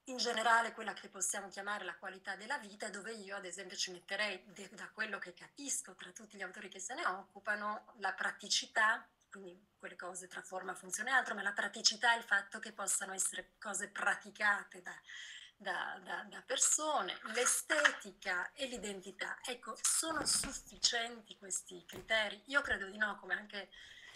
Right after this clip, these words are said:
dico ne-, mm, l'articolo, nell'articolo che, eh, vi indicavo prima. E l'altro, l'ultimo aspetto, se ritorniamo un momento al social design invece, quali sono gli aspetti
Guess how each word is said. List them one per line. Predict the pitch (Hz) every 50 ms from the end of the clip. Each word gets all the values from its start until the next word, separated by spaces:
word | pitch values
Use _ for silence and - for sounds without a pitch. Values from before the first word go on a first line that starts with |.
| - - - -
dico | - 233 220 240 - 233 220
ne-, | 208 208 196 190 214 240
mm, | 214 202 190 190 190 185 180 180 180 180
l'articolo, | 185 185 190 - - 208 208 202 - 202 190 185 185 185
nell'articolo | 180 180 180 185 185 - - 214 202 - - - 180 180 180 180
che, | - - - 185 180 185 214 -
eh, | 208 202 190 185 185 185
vi | 180 190
indicavo | 196 190 190 185 185 - 196 185 180 190
prima. | 180 - - 180 175 175 180 185 - -
E | - 247 233 220 220
l'altro, | 254 277 285 294 285 277 - 220 202
l'ultimo | 190 196 254 262 254 - 240 208 190
aspetto, | 202 - - - - 226 220 220 214 - - - 294 311 311 277 - _ _ _ - - _ _ - - - _ - -
se | - - - - - 254 254
ritorniamo | 262 269 - - 214 196 196 196 196 202 214 202
un |
momento | 196 190 180 185 196 196 185 -
al | 202 185
social | - - - 196 190 - - 202 185 185
design | 180 190 180 185 180 170 170 180 185 190
invece, | 190 190 185 185 175 - - 214 - _
quali | - 269 269 262 277
sono | 277 - - 262 233 220 202
gli | 180 180
aspetti | 180 180 - - - 196 190 - - 180